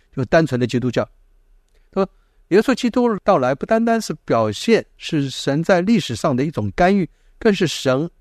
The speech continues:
爱的具体的表现。透过他的死亡和复活，神为所有信他的人打开了一下通往永生的道路。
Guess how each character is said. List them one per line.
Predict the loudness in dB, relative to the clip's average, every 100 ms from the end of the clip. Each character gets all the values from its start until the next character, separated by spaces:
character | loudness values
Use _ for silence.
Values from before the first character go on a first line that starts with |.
| _
爱 | -2 2 2 0
的 | -2 -6 -4
具 | -4
体 | -4 -4
的 | -2
表 | -2 -2
现。 | -2 -2 -4 _ -2
透 | 0
过 | 2 0
他 | 2 2 2
的 | 0
死 | -2 -2
亡 | -2 0
和 | 0 -2
复 | -2
活， | -4 -4 -6 -8 _ _
神 | -2 0 2 2
为 | 0 0
所 | 0 4 6
有 | 4
信 | 2 0 0
他 | 0
的 | -2
人 | -2 -4
打 | -4 -6
开 | -2 -2
了 | 0
一 |
下 | 0 -2 -4 _ _
通 | -2 0 2 0 -4 -8 _ -2
往 | 0 0 -4 -8 _ -2
永 | 0 0
生 | 0 0
的 | 0
道 | 0 0
路。 | -2